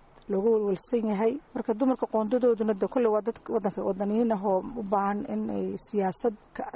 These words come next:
maaragtay ay representation ku yeeshaan. Waxaan aaminsanahay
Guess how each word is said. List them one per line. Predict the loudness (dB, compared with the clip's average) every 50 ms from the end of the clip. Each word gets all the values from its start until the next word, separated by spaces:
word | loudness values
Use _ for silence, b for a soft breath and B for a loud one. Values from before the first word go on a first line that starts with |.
| -6 -4 -2 0
maaragtay | 2 2 2 2 0 -2 -4 -4 -4 -2
ay | -2 -2 -2 -2
representation | -2 -2 -4 -4 -4 -4 -4 -2 0 0 0 0 -2 -6
ku | -4 0 2
yeeshaan. | 2 2 2 0 -2 0 0 2 2 0 0 -2 -4 -6 -10
Waxaan | -8 -4 -2 0 0 0
aaminsanahay | 0 0 0 0 2 2 2 2 2 2